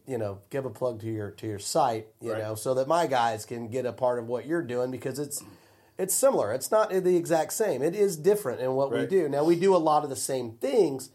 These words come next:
Speaker 2: We
Speaker 1: but
Speaker 2: do a lot of
Speaker 1: you,
Speaker 2: stuff together.
Speaker 1: but you, you post different stuff than I do. It's
Speaker 2: Yep.
Speaker 1: not like we just sit there and go, "Hey, man, let's, let's rip each other <laughs> off this week." That's,
Speaker 2: Yep.
Speaker 1: that's not how it works.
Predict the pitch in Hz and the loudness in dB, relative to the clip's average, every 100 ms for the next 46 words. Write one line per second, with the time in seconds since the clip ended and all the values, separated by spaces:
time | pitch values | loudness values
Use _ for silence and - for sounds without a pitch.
0 | _ _ _ _ 175 143 117 113 196 147 | _ _ _ _ 2 2 2 2 2 0
1 | 117 123 120 220 220 214 226 220 208 208 | 0 0 0 4 2 2 -2 -2 -4 -4
2 | - 185 170 170 139 147 147 123 - 110 | 2 2 2 -2 -6 -4 -4 -6 -6 -8
3 | - 90 85 82 78 120 160 156 135 135 | -6 -10 -12 -12 -6 -2 0 0 0 -2
4 | 131 127 123 - 120 113 110 107 123 127 | -4 -6 -6 -6 -6 -6 -6 -6 -6 -6
5 | 110 117 120 117 113 - - 113 - - | -6 -8 -8 -8 -8 -10 -12 -12 -8 -10
6 | - 120 123 110 117 110 117 160 - 107 | -10 -8 -6 -6 -6 -4 -2 -2 -2 -8
7 | - 101 101 113 - 110 - 107 98 95 | -8 -10 -4 -4 -4 -8 -8 -10 -8 -10
8 | 78 80 - - - | -10 -12 -14 -18 -20